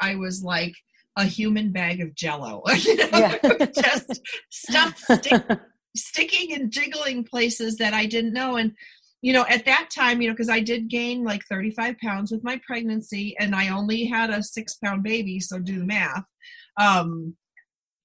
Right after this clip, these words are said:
Speaker 1: when I was post my pregnancy, and granted I was breastfeeding and I did have some postpartum and I had a lot of health issues, but I felt terrible. I rolled over and, like, my bones would go and then the rest of me would <laughs> go.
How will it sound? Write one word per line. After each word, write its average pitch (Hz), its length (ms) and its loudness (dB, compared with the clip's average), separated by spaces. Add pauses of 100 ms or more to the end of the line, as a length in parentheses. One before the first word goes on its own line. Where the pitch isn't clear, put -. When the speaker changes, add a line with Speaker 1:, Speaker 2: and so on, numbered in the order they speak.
(320)
Speaker 1:
when 254 280 4
I 247 340 4
was 233 260 0
post 277 500 -6
my 233 300 -2
pregnancy, 202 920 -2
and 233 200 2
granted 277 280 2
I 294 100 -2
was 320 220 -10
breastfeeding 240 800 -4
and 214 100 -2
I 208 80 -2
did 214 200 -4
have 226 160 -4
some 220 180 -4
postpartum 226 800 -6 (260)
and 240 100 -2
I 233 60 2
had 233 160 0
a 226 60 -2
lot 214 180 -2
of 202 100 -4
health 240 300 -8
issues, 196 480 -4 (260)
but 247 120 -2
I 233 160 2
felt 226 480 -4
terrible. 294 720 -6 (320)
I 226 360 2
rolled 262 440 0
over 247 560 -2
and, 220 140 4
like, 220 200 0
my 226 180 0
bones 220 580 -4
would 254 180 -10
go 254 420 -4
and 220 160 2
then 220 200 2
the 208 100 0
rest 214 320 -2
of 226 40 -2
me 247 180 -2
would 254 220 -6
<laughs> - 140 2
go. 269 240 4